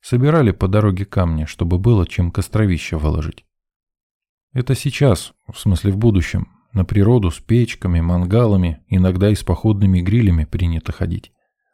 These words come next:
Мы же всю жизнь налегке, все остальное на берегу всегда можно отыскать. Из ничего целую кухню соорудить.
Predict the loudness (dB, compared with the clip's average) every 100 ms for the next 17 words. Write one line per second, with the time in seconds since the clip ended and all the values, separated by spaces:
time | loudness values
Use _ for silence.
0 | _ -2 0 0 -2 0 2 2 2 0
1 | 0 0 -2 -2 -4 -6 _ _ -4 -2
2 | 0 2 4 4 4 4 2 2 -2 -4
3 | -2 0 2 0 -2 -4 -6 -8 -12 -14
4 | -18 _ _ _ _ _ _ _ _ -2
5 | 2 4 4 4 2 4 2 2 2 2
6 | 2 0 0 -2 -2 0 0 -4 -8 _